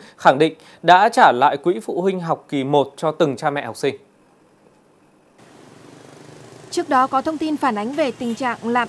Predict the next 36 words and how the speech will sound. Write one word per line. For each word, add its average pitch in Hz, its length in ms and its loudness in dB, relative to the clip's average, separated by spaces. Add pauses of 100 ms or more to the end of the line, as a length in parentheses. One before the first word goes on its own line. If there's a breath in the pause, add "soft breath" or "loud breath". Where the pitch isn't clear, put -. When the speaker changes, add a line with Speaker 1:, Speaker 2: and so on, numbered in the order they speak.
Speaker 2:
thu 285 200 -4
quỹ 269 220 -6
cha 311 140 -2
mẹ 226 120 -4
học 196 120 -6
sinh 262 280 -6
ở 214 120 -4
lớp 330 200 -4
mười 240 100 -2
hai 254 180 -2
văn, 247 200 0 (320 soft breath)
trường 269 240 -2
Trung 339 140 -4
học 240 140 0
Phổ 220 200 -8
thông 262 200 -6
Chu 262 120 -8
Văn 240 120 -4
An. 233 220 -2 (580 soft breath)
Cụ 294 120 -4
thể, 262 240 0 (220 soft breath)
Ban 320 180 2
phụ 247 100 -6
huynh 320 180 -2
lớp 392 120 2
mười 247 120 0
hai 277 180 -4
văn 269 280 -4
đã 254 160 0
thu 302 260 -4
của 220 140 -4
mỗi 226 240 -4
phụ - 140 -10
huynh 277 140 -2
học 220 120 -4
sinh 294 260 -6